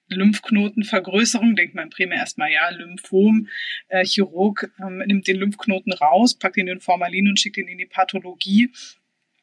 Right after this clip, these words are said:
Und da wäre einfach zu wünschen, dass man eben dieses Lymphknotenmaterial dann teilt und eben einen Teil nativ in, ähm, die Mykobakteriologie gibt, um eben auch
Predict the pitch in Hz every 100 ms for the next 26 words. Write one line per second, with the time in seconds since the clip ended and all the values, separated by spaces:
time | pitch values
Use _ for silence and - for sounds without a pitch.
0 | _ - - 165 175 160 170 175 170 185
1 | - 202 196 196 202 208 180 - 180 185
2 | 190 190 185 185 190 180 - 185 - 185
3 | 180 190 196 180 170 180 170 196 - 175
4 | 180 180 185 - - 185 180 - - 185
5 | 185 180 175 - 196 185 - - - -
6 | - - - 196 185 175 - 180 175 170
7 | 175 196 _ - _ - 190 196 233 247
8 | 185 - 214 202 190 185 175 214 202 208
9 | 208 - 190 - 185 190 180 180